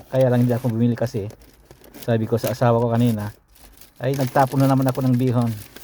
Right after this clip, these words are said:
kasi hindi mo kinakain." Yun yung karne na binili ko. At saka yung sabaw, yung nasa gilid. Ito, puro isda na ito.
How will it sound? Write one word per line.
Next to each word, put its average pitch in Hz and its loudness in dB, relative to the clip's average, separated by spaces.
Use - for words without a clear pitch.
kasi 127 -8
hindi 123 2
mo 120 2
kinakain." 110 -2
Yun 135 2
yung 131 0
karne 127 0
na 120 -2
binili 113 -4
ko. - -8
At - -6
saka 123 0
yung 120 2
sabaw, 120 0
yung 113 -2
nasa 113 -6
gilid. 110 -6
Ito, 131 0
puro 131 2
isda 127 0
na 131 2
ito. 123 0